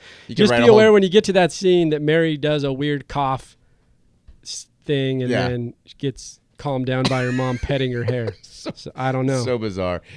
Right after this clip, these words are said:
Speaker 1: But Mister X, I love this
Speaker 2: Then
Speaker 1: dude.
Speaker 2: Mister X, uh, comes in.
Speaker 1: I love this man. He's
Speaker 2: And,
Speaker 1: hilarious.
Speaker 2: and he wants dinner, and he's like, "We're having dinner, and we're having chickens, and they're man-made."
Speaker 1: They're man-made.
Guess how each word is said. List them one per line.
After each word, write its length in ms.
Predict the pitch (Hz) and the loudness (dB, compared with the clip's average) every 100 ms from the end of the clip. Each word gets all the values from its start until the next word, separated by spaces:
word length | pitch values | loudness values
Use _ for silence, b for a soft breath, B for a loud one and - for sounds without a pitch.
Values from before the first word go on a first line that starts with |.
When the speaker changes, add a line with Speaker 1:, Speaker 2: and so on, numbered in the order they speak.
| B | B
Speaker 1:
But 200 | 151 - | -2 0
Mister 400 | 139 175 - 139 | -4 -4 -2 -4
X, 520 | 104 104 - - - - - | -2 -4 -4 -10 -14 -14 -4
I 80 | 110 | -2
love 260 | 104 90 | 0 0
this 80 | 160 | 2
Speaker 2:
Then 60 | 240 | 4
Speaker 1:
dude. 80 | 247 | 4
Speaker 2:
Mister 240 | - 185 | 2 2
X, 300 | 185 180 - _ _ _ _ _ | 0 0 -6 _ _ _ _ _
uh, 440 | 151 151 143 135 131 | -10 -6 -4 -4 -8
comes 340 | - 165 147 131 | -4 -2 -2 0
in. 280 | 139 139 139 | 0 -2 0
Speaker 1:
I 80 | 117 | -2
love 400 | 98 107 101 82 | 0 0 0 -2
this 180 | 87 | -8
man. 380 | 85 80 76 73 - _ _ _ _ | -6 -6 -6 -10 -18 _ _ _ _
He's 140 | 117 160 | -6 0
Speaker 2:
And, 80 | |
Speaker 1:
hilarious. 360 | 175 190 85 73 | 0 0 -2 -2
Speaker 2:
and 120 | 156 | -2
he 100 | 165 | 0
wants 280 | 247 190 156 | 0 -2 -4
dinner, 340 | - 170 165 139 | -2 -2 0 0
and 80 | |
he's 140 | 143 165 | 0 0
like, 120 | 160 | 0
"We're 120 | 175 | 0
having 280 | 185 196 185 | 0 0 0
dinner, 280 | 175 185 185 | 0 0 0
and 80 | 180 | 0
we're 60 | |
having 260 | 170 180 165 | 0 0 -2
chickens, 480 | - 185 - 180 156 | -6 -6 -4 -6 -4
and 100 | 151 | -2
they're 120 | 147 | 0
man-made." 840 | 147 170 190 180 160 170 151 107 - | 0 0 0 0 0 2 0 -2 -4
Speaker 1:
They're 100 | 98 | -4
man-made. 640 | 110 127 131 127 107 73 | 0 0 0 0 -2 -4